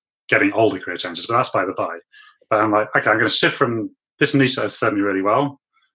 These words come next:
to a new niche." It's actually quite a sharp niche. It's, it's actually quite easy to find people who are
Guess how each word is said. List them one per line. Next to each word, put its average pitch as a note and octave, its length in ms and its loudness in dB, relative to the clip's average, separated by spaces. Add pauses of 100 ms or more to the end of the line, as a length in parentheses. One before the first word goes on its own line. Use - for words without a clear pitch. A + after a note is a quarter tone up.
(1080)
to G#2 560 0 (380)
a A2 80 0
new B2 260 4
niche." F#2 440 -6 (260)
It's B2+ 120 0
actually E3 200 -2
quite A#2 160 0
a G2+ 40 -4
sharp G#2+ 280 2
niche. B2+ 480 -2 (240)
It's, - 420 -6
it's B2 140 -2
actually C3+ 220 2
quite A2+ 280 -2
easy G#2 360 2
to - 140 -10
find G2 420 -2
people G2+ 300 -6
who F#2+ 240 -2
are F#2 300 0